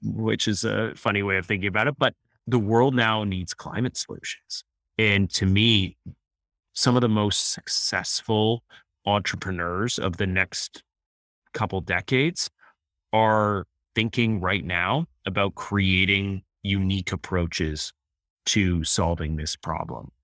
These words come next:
And so my biggest piece of feedback is to try things and fail and, you know, like, accept it and actually, like, you know, kind of enjoy it,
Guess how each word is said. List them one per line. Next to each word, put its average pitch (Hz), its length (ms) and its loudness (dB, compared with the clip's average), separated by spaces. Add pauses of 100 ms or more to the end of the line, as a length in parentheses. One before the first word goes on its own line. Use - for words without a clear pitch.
(120)
And 101 180 0
so 110 300 4 (360)
my 120 260 4
biggest 117 500 2 (140)
piece 107 180 2
of - 60 -10
feedback 87 400 0
is 85 220 -6 (100)
to 82 80 -2
try 82 300 -2
things - 440 -14 (520)
and 101 200 0
fail 98 460 0 (280)
and, 104 560 2
you 110 100 0
know, 98 260 0
like, 95 280 -4
accept - 480 -2
it - 180 -8 (240)
and 110 120 2
actually, 110 540 0 (540)
like, 120 240 0 (100)
you 107 160 2
know, 98 240 -2 (240)
kind 123 200 2
of 90 200 -6 (640)
enjoy 98 560 2
it, - 280 -6